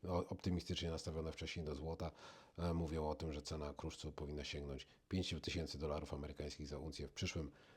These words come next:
em, roku. Em, zobaczymy, czy tak będzie, no ale problemów gospodarczych na całym świecie i różnego rodzaju wyzwań dla światowych gospodarek jest całkiem sporo. W związku z tym wydaje się, że, e, te prognozy mogą być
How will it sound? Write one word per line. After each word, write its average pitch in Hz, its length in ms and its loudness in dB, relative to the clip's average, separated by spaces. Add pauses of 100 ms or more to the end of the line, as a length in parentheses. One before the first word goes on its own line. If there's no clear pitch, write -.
(120)
em, 78 300 0
roku. 98 600 8 (320)
Em, 98 460 8
zobaczymy, 104 440 8
czy - 100 -2
tak 78 160 4
będzie, 110 500 8
no 101 200 6
ale 92 180 6
problemów 87 580 2
gospodarczych 80 600 0
na 76 100 0
całym 76 240 0
świecie 78 400 -2
i 73 60 0
różnego 78 400 0
rodzaju 80 360 2
wyzwań 85 340 2
dla 73 200 0 (140)
światowych 82 380 0
gospodarek 78 520 0
jest - 140 -4
całkiem 73 300 -4
sporo. 71 360 -4 (300)
W - 20 -20
związku 78 260 -4
z - 40 -10
tym 73 160 -4 (300)
wydaje 71 360 4
się, 71 180 -2
że, 69 160 -4 (340)
e, 76 200 2 (160)
te 78 180 6
prognozy 71 540 0 (120)
mogą 71 400 0
być 73 400 -4